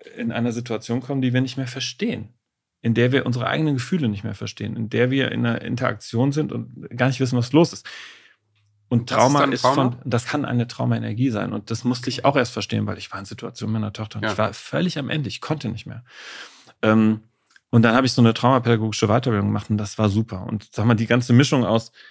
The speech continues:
Speaker 1: Coaching, Ausbildung, Mediation, Traumapädagogik und dann habe ich auch noch so unbewusste Anteile gelernt wie Hypnose und so ein Kram und E M D R.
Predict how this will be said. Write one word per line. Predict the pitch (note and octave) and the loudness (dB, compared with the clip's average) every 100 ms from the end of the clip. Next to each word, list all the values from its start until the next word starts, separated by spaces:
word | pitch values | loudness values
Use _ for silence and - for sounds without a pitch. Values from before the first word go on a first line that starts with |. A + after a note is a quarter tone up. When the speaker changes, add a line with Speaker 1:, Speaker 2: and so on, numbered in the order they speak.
| _ _ _ _ _ _ _ _ | _ _ _ _ _ _ _ _
Speaker 1:
Coaching, | - C3+ C3+ C3 | -4 -4 -2 -2
Ausbildung, | A2+ B2 - A#2+ A#2 | -2 -2 0 2 4
Mediation, | A2+ A2 G#2+ - C3+ D3 D#3 E3 - | 4 2 2 2 6 6 4 0 -4
Traumapädagogik | - A#2+ C3+ B2+ B2+ C3 C3+ C#3 - | 0 4 4 2 2 4 4 2 0
und | A#2 | -2
dann | A#2+ | 0
habe | A#2 A#2+ | 0 -2
ich | |
auch | G#2 | 0
noch | A#2 | -2
so | - | 0
unbewusste | B2+ D3+ A2+ G#2 - | 0 2 0 0 -2
Anteile | G2+ G#2+ A2 G#2+ | -2 -2 0 0
gelernt | G2+ G2+ G2+ G#2+ | 0 0 0 0
wie | |
Hypnose | G#2+ G#2+ C#3+ C3 | 0 4 4 4
und | G2 | 0
so | - | -2
ein | G2 | -6
Kram | - G2+ G2+ | -2 -4 -4
und | A2 | -4
E | |
M | G#2+ G#2+ | -2 -2
D | - | -2
R. | - | -4